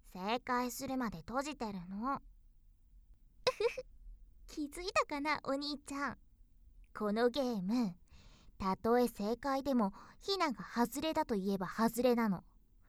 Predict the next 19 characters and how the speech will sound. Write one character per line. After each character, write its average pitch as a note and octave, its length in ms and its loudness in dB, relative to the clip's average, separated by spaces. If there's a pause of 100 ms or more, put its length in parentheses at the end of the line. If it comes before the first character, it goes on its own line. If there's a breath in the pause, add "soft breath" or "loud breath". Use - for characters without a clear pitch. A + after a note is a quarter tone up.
(480 soft breath)
ヒ D4 220 -4
ナ A#3 160 2
が F3+ 160 -4
満 C4 320 0
足 A#3+ 200 0
す - 160 -4
る C#4+ 120 -2
ま F4 120 4
で D#4 160 -2
続 B3 280 -6
く C#4 100 -2
の C4 160 0
で G#3+ 140 -10
す。 - 80 -16 (1800)
ず C4 200 0
る D#4+ 100 2
い E4 120 0
け G#3+ 180 -4
ど。 G#3 100 -8